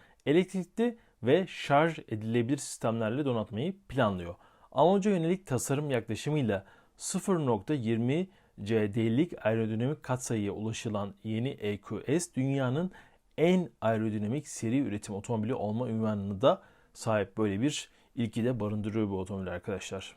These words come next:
İlk aşamada iki yüz kırk beş kilowatt gücündeki E Q S dört yüz elli Plus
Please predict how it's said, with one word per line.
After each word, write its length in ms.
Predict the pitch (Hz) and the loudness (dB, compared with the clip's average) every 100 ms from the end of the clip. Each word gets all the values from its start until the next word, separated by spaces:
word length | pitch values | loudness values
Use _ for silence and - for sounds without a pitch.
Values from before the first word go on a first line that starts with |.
| _ - | _ 2
İlk 220 | 208 196 | 6 6
aşamada 420 | 147 131 127 170 | 6 6 4 2
iki 160 | 120 135 | 0 -4
yüz 100 | - | -6
kırk 200 | - - | -4 -2
beş 160 | 160 | -2
kilowatt 340 | - 117 127 - | 2 4 4 0
gücündeki 680 | 107 113 104 - 156 180 - | -2 0 -2 0 0 0 -2
E 160 | 107 | -2
Q 420 | 101 110 92 117 156 | -2 -6 -2 0 0
S 260 | - 113 | -4 -4
dört 240 | 110 110 107 | -4 -4 -6
yüz 80 | |
elli 200 | 101 92 | -4 -4
Plus 500 | 87 - 147 156 156 | -6 -2 2 2 0